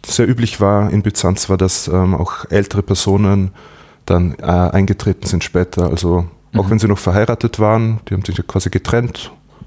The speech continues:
Speaker 1: die
Speaker 2: Ach.
Speaker 1: Frau ist im Frauenkloster, Mann im Männerkloster.
Speaker 2: Für Seelenheil quasi.
Speaker 1: Genau, und
Speaker 2: Hm.
Speaker 1: dann ist man versorgt im Alter und so weiter.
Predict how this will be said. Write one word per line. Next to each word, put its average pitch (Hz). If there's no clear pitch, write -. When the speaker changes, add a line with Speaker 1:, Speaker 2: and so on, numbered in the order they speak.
Speaker 1:
die 214
Speaker 2:
Ach. -
Speaker 1:
Frau 98
ist 90
im 92
Frauenkloster, 123
Mann 87
im 87
Männerkloster. 87
Speaker 2:
Für -
Seelenheil 71
quasi. 69
Speaker 1:
Genau, 78
und 80
Speaker 2:
Hm. 247
Speaker 1:
dann 101
ist 98
man 107
versorgt -
im 104
Alter 95
und 90
so -
weiter. -